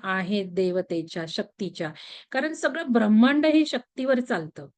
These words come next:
आणि शक्तीशिवाय शिवाला काहीच अर्थ नाहीये. Actually शिवा म-, शिवा सुद्धा अर्धनारीश-, नारीश्वर आहे. म्हणजे प्रत्येक पुरुषात एक, अ, पुरुष जर बघितलं तर आपण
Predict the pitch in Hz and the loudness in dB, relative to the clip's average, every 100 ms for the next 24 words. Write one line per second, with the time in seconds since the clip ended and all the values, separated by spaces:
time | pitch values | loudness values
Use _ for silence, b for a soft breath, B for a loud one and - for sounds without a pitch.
0 | _ _ _ _ _ 214 220 277 294 - | _ _ _ _ _ -4 0 0 -2 -4
1 | 254 _ 320 330 - 320 302 302 320 269 | -4 _ -10 -8 -8 -4 0 0 0 -6
2 | - 277 285 302 302 285 285 285 214 190 | -4 0 2 0 -2 -2 -2 0 -2 -2
3 | 196 180 180 160 156 160 180 - 247 247 | -6 -8 -6 -6 -8 -8 -10 -6 0 0
4 | 269 302 B B B - - 254 254 277 | 0 -4 B B B -16 -4 0 0 0
5 | 277 277 240 233 247 240 254 294 285 269 | -2 -6 -6 -4 0 0 0 -2 0 0
6 | 220 202 294 277 233 254 254 285 262 240 | 2 2 2 0 -2 -4 -6 -6 -2 -2
7 | 233 233 247 240 233 226 220 214 208 - | -2 -2 -2 -4 -4 -6 -4 -4 -6 -8
8 | 233 214 170 180 185 233 226 208 - 247 | -6 -4 -4 -4 -6 -4 0 -2 -2 -4
9 | 262 262 247 277 277 B B B B 233 | -2 -4 -2 -4 -4 B B B B -4
10 | 226 - 240 226 226 240 247 226 247 233 | -4 -2 -2 0 0 2 2 2 0 0
11 | 220 233 233 226 233 220 - 226 | -2 -4 -6 -2 0 0 0 -4